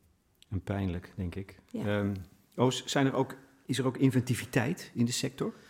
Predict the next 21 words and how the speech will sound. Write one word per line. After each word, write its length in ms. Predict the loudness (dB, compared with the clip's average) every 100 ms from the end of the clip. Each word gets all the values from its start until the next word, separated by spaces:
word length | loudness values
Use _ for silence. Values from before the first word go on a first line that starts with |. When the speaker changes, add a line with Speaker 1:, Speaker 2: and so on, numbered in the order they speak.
| -20 -20 -20 -20 -20 _ _ _ _
Speaker 1:
Is 140 | -4 -4
een, 380 | -4 0 0
als, 140 | 2 -2
hè, 300 | 0 0 2
dat 180 | 2 4
er 180 | 2 2
manieren 420 | 6 8 8 6
zijn 200 | 6 4
om 140 | 4 6
toch 380 | 4 4 -4 -12 -18 -20 -20 -20 -20 -20 -20 -20 -14 0
seks, 500 | 6 6 4 0 -2
Speaker 2:
Hmm. 360 | -8 -20 -6
Speaker 1:
seksuele 400 | -2 2 4 4
diensten 380 | 4 2 2 0
aan 180 | 2 2
te 100 | 2
bieden 280 | 2 4 4
op 100 | 2
een 80 |
andere 340 | 2 4 4 4
manier? 500 | 6 6 4 0